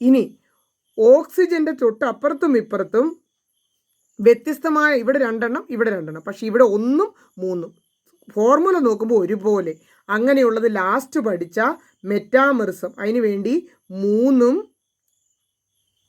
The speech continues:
അഞ്ചും. ഇത്രയുമാണ് ഈ ജോഡി തികച്ച് നമ്മൾ ഐസോമറായിട്ട് കണ്ടുപിടിച്ചേക്കാണ്. ആരുടെയും തെറ്റാതെ കൃത്യമായിട്ടൊരു പരീക്ഷാ ചോദ്യമാണ്. നമ്മൾ ഈ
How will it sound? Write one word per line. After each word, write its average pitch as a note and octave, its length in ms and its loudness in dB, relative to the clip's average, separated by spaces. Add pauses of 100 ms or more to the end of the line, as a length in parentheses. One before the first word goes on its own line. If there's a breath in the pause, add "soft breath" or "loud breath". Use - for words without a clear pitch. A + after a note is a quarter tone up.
(360)
അഞ്ചും. G#3+ 340 4 (1200)
ഇത്രയുമാണ് A3 720 0 (640)
ഈ - 20 -2 (140)
ജോഡി C#4+ 480 6
തികച്ച് G#3 460 -4 (120)
നമ്മൾ G#3 160 -2 (140)
ഐസോമറായിട്ട് G3+ 800 0 (140)
കണ്ടുപിടിച്ചേക്കാണ്. F#3+ 960 -2 (260)
ആരുടെയും A3 640 2
തെറ്റാതെ G3 540 -4 (380 soft breath)
കൃത്യമായിട്ടൊരു D4 920 0
പരീക്ഷാ F#3+ 400 -4 (140)
ചോദ്യമാണ്. F#3 640 -2 (1500)
നമ്മൾ A3 240 4 (540)
ഈ - 20 2